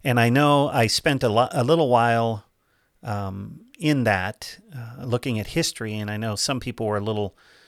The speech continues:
taken aback by that or a little off-put by that, but there was a reason I went through that history in order to, um, help define the challenges that the church was dealing with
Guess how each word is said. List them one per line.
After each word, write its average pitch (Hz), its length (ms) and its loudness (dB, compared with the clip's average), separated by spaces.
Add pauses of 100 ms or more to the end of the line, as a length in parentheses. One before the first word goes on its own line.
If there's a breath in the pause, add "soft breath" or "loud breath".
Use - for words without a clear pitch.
(200 soft breath)
taken 113 220 -2
aback 110 340 2
by 139 160 0
that 143 300 -2
or 110 80 2
a - 20 -2
little 101 460 -4
off-put 131 600 -2
by 123 160 2
that, 135 400 -6
but 117 260 0
there 135 180 -4
was 139 140 -4
a 147 60 -6
reason 139 400 -6
I 110 80 -4
went 123 240 -4
through 120 220 -6
that 101 240 -4
history 107 680 -6 (400 loud breath)
in 127 160 -2
order 139 360 0
to, 110 560 -4 (480 soft breath)
um, - 300 -20
help 160 280 0
define 127 680 0
the 101 80 -2
challenges 104 800 -4
that 101 180 -8
the - 80 -18
church - 400 -6
was 101 140 -8
dealing 98 380 -6
with 95 340 -8